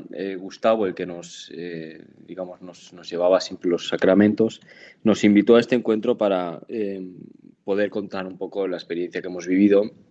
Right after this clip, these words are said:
eh, durante esta enfermedad y así poder, a lo mejor, pues, eh, ayudar a, a estas personas, ¿no? Y de este encuentro,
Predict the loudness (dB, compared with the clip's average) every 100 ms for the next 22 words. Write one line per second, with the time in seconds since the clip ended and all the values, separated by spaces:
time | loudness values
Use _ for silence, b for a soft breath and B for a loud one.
0 | _ _ -10 -6 -2 0 0 -2 -2 2
1 | 6 6 6 2 -10 _ _ _ _ _
2 | _ _ _ _ _ B B B _ 6
3 | 6 6 0 -2 0 2 0 -2 _ _
4 | _ -12 -10 -12 -14 -10 -10 -10 -8 -8
5 | -6 -6 -6 -2 0 2 2 -2 -6 -8
6 | -10 -10 -10 -8 -2 -2 -2 -6 -12 -12
7 | b b b b b _ -2 4 6 8
8 | 8 8 6 4 0 -20 _ -10 4 6
9 | 6 4 4 4 4 4 2 2 -2